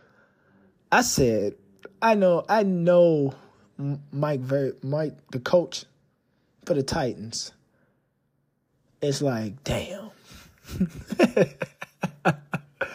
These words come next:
Season gone. Season done, Titans. Better luck next year.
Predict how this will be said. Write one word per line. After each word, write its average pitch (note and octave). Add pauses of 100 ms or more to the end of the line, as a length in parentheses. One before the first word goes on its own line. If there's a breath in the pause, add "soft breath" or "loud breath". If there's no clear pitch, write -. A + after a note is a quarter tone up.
(1900 loud breath)
Season G#3+
gone. C#3+ (600 soft breath)
Season D#3
done, C3
Titans. G2
Better C#3
luck E3
next D3+
year. F#2+